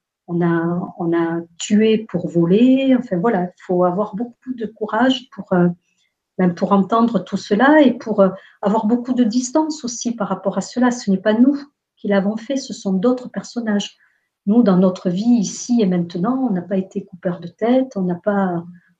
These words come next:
on n'a pas spolié, spolié, on n'a pas violé, on a, voilà, donc c'est avoir de la distance, mais avoir du courage de, de, de,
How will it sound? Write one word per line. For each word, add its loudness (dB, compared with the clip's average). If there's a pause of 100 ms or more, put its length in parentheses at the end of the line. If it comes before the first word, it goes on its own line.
(140)
on -4
n'a 2
pas -2
spolié, 0
spolié, 0
on 0
n'a 0
pas -4
violé, 0
on -2
a, -2
voilà, -2
donc -6
c'est -6 (440)
avoir 2
de -8
la -2
distance, 0
mais 0 (520)
avoir 2
du -4
courage -2
de, -6 (580)
de, -8 (280)
de, -6